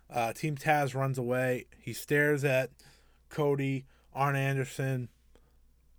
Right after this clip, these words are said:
Dustin, and he really gives a good look at Darby Allin because, as you know, we've been getting teased for some time now that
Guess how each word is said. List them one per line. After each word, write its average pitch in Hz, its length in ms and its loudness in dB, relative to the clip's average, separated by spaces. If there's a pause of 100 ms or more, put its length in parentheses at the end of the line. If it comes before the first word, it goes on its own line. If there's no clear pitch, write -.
Dustin, 139 720 0 (100)
and 120 460 -4 (280)
he 120 140 -8
really 143 320 2
gives 135 180 0
a 120 60 -4
good 127 240 -8
look 131 180 -2
at - 80 -16
Darby 120 340 0
Allin 127 280 2
because, 107 380 -8 (340)
as 143 180 0
you 135 80 -2
know, 131 220 0
we've 117 420 -6
been 117 300 -6 (220)
getting 131 260 -4
teased 160 420 -2
for 123 120 -6
some 131 240 -6
time 143 320 -2
now 117 180 -4
that 107 220 -6